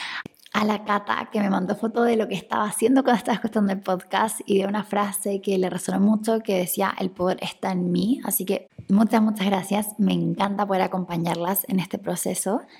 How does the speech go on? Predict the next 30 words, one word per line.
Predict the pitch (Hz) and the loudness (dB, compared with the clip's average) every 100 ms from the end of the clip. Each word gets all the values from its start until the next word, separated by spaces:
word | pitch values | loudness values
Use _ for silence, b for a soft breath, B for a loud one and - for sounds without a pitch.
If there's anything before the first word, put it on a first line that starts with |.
| B | B
Y | 247 | 0
también | 233 233 220 | 4 4 6
un | 226 | 4
saludo | 220 196 196 - | 2 2 2 2
a | 214 | 0
Simón, | - 190 185 190 | 0 0 0 0
que | 190 | -2
también | 196 175 170 180 | -4 -4 -4 -4
estaba | - - 180 | -6 -8 -10
compartiendo | 175 185 180 175 - 175 180 175 | -6 -6 -4 -8 -6 -2 0 2
el | 175 | 2
último | 165 175 165 | 0 0 -2
episodio | 165 170 - 170 160 156 - | -2 -6 -4 0 2 2 0
del | - 156 165 | -2 -4 -4
podcast. | - - - 190 226 - _ _ | -10 -20 -8 -4 -2 -4 _ _
Y | - | -4
si | 190 | 2
no | 202 | 4
lo | 214 | 4
has | 214 | 4
ido | 202 | 4
a | |
escuchar, | 190 208 - 226 240 - | 2 0 2 0 -2 -4
te | - | 4
invito | 214 214 214 220 - | 8 8 6 2 0
a | 202 | 0
que | |
vayas | 202 196 190 | 0 0 -2
a | |
escuchar | 185 196 - 196 196 | -6 -6 0 0 -2